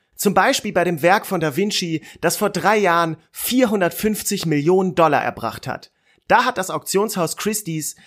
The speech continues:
zwei Werbefilme im Vorhinein veröffentlicht. Der eine war von einem Kunsthistoriker, der so ein bisschen über das Werk erzählt hat. Da fiel der Satz, „Discovering a new painting by Leonardo is a bit like finding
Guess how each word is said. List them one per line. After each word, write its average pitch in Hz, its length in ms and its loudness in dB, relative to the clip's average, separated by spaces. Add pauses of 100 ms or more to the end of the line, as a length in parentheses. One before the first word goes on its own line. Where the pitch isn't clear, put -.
(140)
zwei 196 520 2
Werbefilme 170 600 2
im 131 80 -8
Vorhinein 160 460 0
veröffentlicht. - 800 -8 (280)
Der 165 140 2
eine 247 380 0 (280)
war 190 160 4
von 190 160 -4
einem 127 120 -8
Kunsthistoriker, 190 880 0
der 156 140 -2
so 143 100 -4
ein 143 80 -6
bisschen 185 460 -2 (200)
über 240 220 2
das 175 200 -2
Werk 175 200 2
erzählt 190 420 0
hat. 214 220 -2
Da 202 140 4
fiel 220 200 -6
der 185 140 2
Satz, 165 460 -2 (440)
„Discovering 220 720 2
a - 60 -4
new 170 240 0
painting 165 720 -4
by 156 180 4
Leonardo 147 840 0 (220)
is 156 160 -2
a 180 80 -2
bit 233 200 -2
like 175 240 0
finding 127 640 0